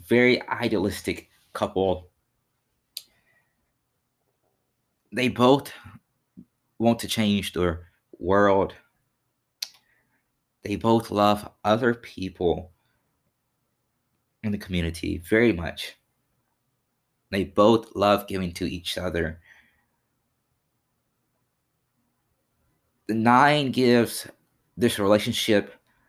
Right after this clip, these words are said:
a softer side that often takes away the criticalness and the serious-,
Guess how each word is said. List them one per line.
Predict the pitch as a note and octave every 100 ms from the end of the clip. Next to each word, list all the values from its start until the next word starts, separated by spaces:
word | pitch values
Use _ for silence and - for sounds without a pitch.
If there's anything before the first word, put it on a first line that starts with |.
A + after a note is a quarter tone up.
| _ _ _ _ _ _ -
a | A2
softer | - - A2+ A#2+ - F#2+
side | - F#2 F2+ E2+ D#2+ - _ _ _
that | - G2 F2+ - _ _ _ _ _ _ _ _ _ _ _
often | - B2 B2 A#2
takes | A#2 -
away | F#2+ G2
the | F#2
criticalness | F2 B2 A2+ - F2+ F2 F2 - - _ _ _
and | G#2
the | F#2+
serious-, | - - A2+ B2 - F2